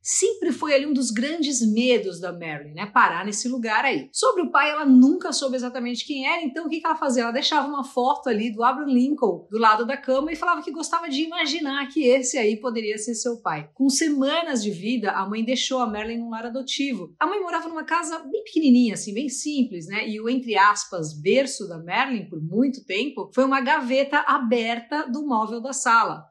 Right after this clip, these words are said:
A Marilyn passou vários anos nesse esquema de lares adotivos. Quando ela fez, então, sete anos, né, super nova, a mãe, que trabalhava num estúdio de fotocópias de filmes,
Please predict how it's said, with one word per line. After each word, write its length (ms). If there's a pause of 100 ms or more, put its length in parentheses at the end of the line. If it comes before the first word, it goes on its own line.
A 100
Marilyn 380
passou 320
vários 560
anos 260
nesse 220
esquema 400
de 100
lares 300
adotivos. 680
Quando 200
ela 80
fez, 320
então, 240
sete 520
anos, 360
né, 80
super 340
nova, 640
a 140
mãe, 200
que 120
trabalhava 640
num 100
estúdio 400
de 280
fotocópias 640
de 80
filmes, 460